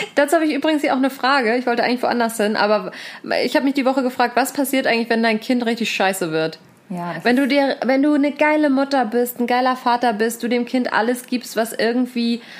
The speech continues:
Speaker 1: ähm, pädagogisch sinnig ist, Grenzen, aber auch Freiheiten und Support und Liebe, aber auch, keine Ahnung, Grenzen und, habe ich schon gesagt, egal, auch wenn du wirklich, wirklich versuchst,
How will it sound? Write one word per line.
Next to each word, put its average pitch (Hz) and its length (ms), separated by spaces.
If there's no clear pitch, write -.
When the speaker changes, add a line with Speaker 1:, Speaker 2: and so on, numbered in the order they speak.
Speaker 1:
ähm, 226 300
pädagogisch 247 640
sinnig 233 400
ist, 214 300
Grenzen, 247 600
aber 233 280
auch - 120
Freiheiten 214 760
und 233 180
Support 262 680
und 254 160
Liebe, 220 580
aber 233 240
auch, 214 220
keine 233 280
Ahnung, 226 480
Grenzen 254 640
und, 233 380
habe 233 120
ich 240 60
schon 233 120
gesagt, 208 340
egal, 214 340
auch 214 100
wenn 247 100
du 240 140
wirklich, 285 380
wirklich 247 360
versuchst, 220 380